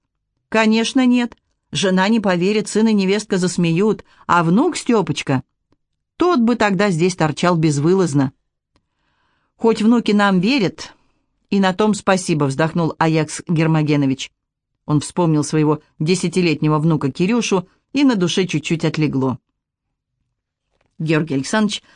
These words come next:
увидев, что приятелю стало легче, протянул руку к лежащему на тумбочке биноклю. Но взять его он не успел. «Смотри!» — закричал вдруг Окуляров и первым кинулся к открытому окну.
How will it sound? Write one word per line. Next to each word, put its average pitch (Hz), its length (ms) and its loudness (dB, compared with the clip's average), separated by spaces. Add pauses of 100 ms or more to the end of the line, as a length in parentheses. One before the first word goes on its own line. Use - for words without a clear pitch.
(200)
увидев, 180 440 2
что 160 160 -2
приятелю 151 500 -2
стало 147 300 -2
легче, 196 480 -2 (380)
протянул 269 480 2
руку 240 300 0
к 190 60 -6
лежащему 202 520 0
на 180 140 0
тумбочке 233 460 0
биноклю. 160 540 -2 (300)
Но 254 200 2
взять 233 400 0
его 226 240 0
он 202 240 0
не 208 100 2
успел. 147 580 -2 (440)
«Смотри!» — 302 760 2 (400)
закричал 202 500 0
вдруг 185 260 0
Окуляров 196 560 0 (200)
и 202 100 0
первым 185 460 0
кинулся 254 360 0
к - 60 -4
открытому 190 500 0
окну. 196 400 0